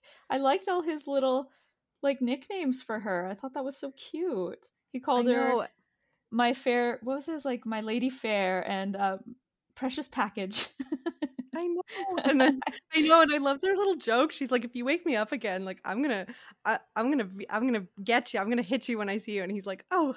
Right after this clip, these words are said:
Speaker 2: honey, darling." Like,
Speaker 1: <laughs> I
Speaker 2: "Oh,
Speaker 1: know.
Speaker 2: that's cute."
Speaker 1: <laughs> Yeah, I know. He, he was just delighted to talk to her, even though she was, like, being shaken out of a drug-induced sleep coma,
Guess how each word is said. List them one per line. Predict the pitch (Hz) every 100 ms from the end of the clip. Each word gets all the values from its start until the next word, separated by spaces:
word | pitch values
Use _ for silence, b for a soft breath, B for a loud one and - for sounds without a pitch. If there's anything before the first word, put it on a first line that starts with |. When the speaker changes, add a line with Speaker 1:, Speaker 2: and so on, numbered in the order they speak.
| -
Speaker 2:
honey, | 226 214
darling." | 190 190 196 196 196 202
Like, | -
Speaker 1:
<laughs> |
I | 269 440 403 523 466
Speaker 2:
"Oh, | 403
Speaker 1:
know. | 330 247 247
Speaker 2:
that's | - - 349 453 403 349 330
cute." | 330 - - -
Speaker 1:
<laughs> | - 508 480 - -
Yeah, | 269 220 208 196
I | 240
know. | 269 269 226
He, | 302 247
he | 277 254
was | 320 302
just | 330 -
delighted | 254 185 214 277
to | 262
talk | 269 240 247
to | 190
her, |
even | 202 214
though | 202 226
she | -
was, | 208 202
like, | 190 180 - b b -
being | 220 208
shaken | - 226 196 214
out | 196 202
of |
a | 185
drug-induced | 180 190 185 196 190 190 202 - - - _ -
sleep | 180 - - 202 226 - 78 -
coma, | - 214 262 - - 52